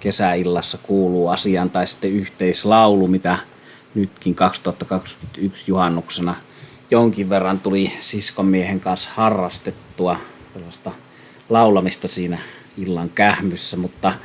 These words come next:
tää on mielenkiintoinen asia. Tietysti sieltä tulee niitä kappaleita myös, jossa se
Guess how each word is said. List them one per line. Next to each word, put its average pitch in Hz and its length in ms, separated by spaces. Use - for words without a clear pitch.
tää 117 100
on 135 60
mielenkiintoinen 127 680
asia. 123 320
Tietysti 139 460
sieltä 120 340
tulee 117 300
niitä 113 220
kappaleita 104 580
myös, 110 380
jossa - 220
se 107 120